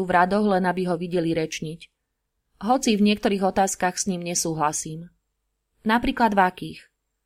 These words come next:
No, povedal Jakob, raz som chcel do centrály O S N vypustiť myši. Lebo viete, ženy sa myší boja. Mal som pocit, že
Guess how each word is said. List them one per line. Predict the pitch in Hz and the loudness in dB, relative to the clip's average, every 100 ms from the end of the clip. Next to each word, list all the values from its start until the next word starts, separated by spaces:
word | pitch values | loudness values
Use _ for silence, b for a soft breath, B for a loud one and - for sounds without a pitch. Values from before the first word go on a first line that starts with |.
| _ _ - | _ _ -2
No, | 202 190 185 185 _ | 4 4 4 0 _
povedal | - 190 180 175 | -6 -2 2 2
Jakob, | 170 165 180 - - _ _ _ _ _ _ | 0 -2 -4 -6 -12 _ _ _ _ _ _
raz | 208 233 - | 2 4 4
som | 233 | 2
chcel | 208 - 226 202 | 0 0 -2 0
do | 185 | -2
centrály | 202 208 208 196 196 - | 0 0 2 0 0 0
O | 185 | 2
S | 180 - | 2 0
N | 202 208 | 0 0
vypustiť | 180 180 190 - 180 | 0 -4 -6 -6 -8
myši. | 165 170 - 160 _ _ _ _ - | -4 -6 -6 -10 _ _ _ _ 2
Lebo | 247 240 | 6 6
viete, | 214 208 226 220 | 6 4 4 2
ženy | 196 202 202 | 2 2 2
sa | 202 | 2
myší | 185 180 190 165 | -2 -2 -4 -4
boja. | 156 156 - _ _ _ _ _ _ _ - | -4 -4 -8 _ _ _ _ _ _ _ 2
Mal | 226 254 | 6 6
som | 277 226 208 | 6 2 2
pocit, | 208 233 | 2 2
že | 202 | 0